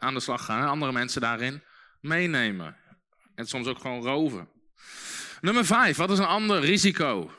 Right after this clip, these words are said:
Of gevaar van de geloofsboodschap, is leven in ontkenning in plaats van geloof.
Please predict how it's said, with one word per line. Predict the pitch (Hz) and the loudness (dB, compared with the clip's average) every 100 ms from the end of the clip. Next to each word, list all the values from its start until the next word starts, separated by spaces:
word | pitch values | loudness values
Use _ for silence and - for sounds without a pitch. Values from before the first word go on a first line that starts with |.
| - - - | -20 -20 -12
Of | 127 | -4
gevaar | 170 135 156 165 143 | -2 2 2 2 2
van | 143 | -2
de | 135 | 0
geloofsboodschap, | 139 156 135 117 - 110 170 - - - - - | 0 0 0 -2 -2 -4 -4 -8 -18 -14 -14 -4
is | - 170 - | 2 4 6
leven | 135 175 226 240 196 | 8 8 8 6 4
in | 190 190 | 4 0
ontkenning | 175 160 - 226 156 117 160 247 - | -2 -2 0 2 2 2 0 -4 -6
in | 160 151 | -4 0
plaats | 165 165 - | 0 0 0
van | 156 139 | -2 -2
geloof. | 139 147 90 - - | 0 0 -2 -6 -14